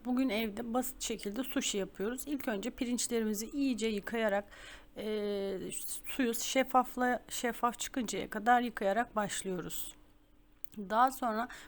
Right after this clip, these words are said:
ben burada iki bardak pirinç kullandım. İki bardak da su ilave ederek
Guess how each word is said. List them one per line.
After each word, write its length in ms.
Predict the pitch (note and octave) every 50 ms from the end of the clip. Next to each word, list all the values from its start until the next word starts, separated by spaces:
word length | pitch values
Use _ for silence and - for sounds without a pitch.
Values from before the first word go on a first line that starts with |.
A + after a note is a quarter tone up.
| - - -
ben 260 | A3+ A#3 A#3+ B3 A3+
burada 320 | B3 B3+ A3+ - B3+ B3+ B3+ - - - - - - -
iki 240 | - B3+ - B3 A#3
bardak 480 | A#3 A3+ A3 G3+ F3+ F#3 F3+ - - -
pirinç 300 | G3+ F#3 A3+ B3 - -
kullandım. 640 | - C#4+ C#4 C4+ C4+ C4+ C4+ C4 B3 C#4 C#4+ C#4 - - - - - -
İki 200 | - D4 - D#4
bardak 440 | C#4 C4 B3 A#3 G#3 A3 A3 - -
da 60 | D4
su 220 | C#4+ - - - B3+
ilave 500 | - B3 A3+ A#3 A3+ A3+ A3 A3 B3+ A#3
ederek 540 | A3+ A3+ C#4 C4+ A#3+ C4+ C#4+ - - -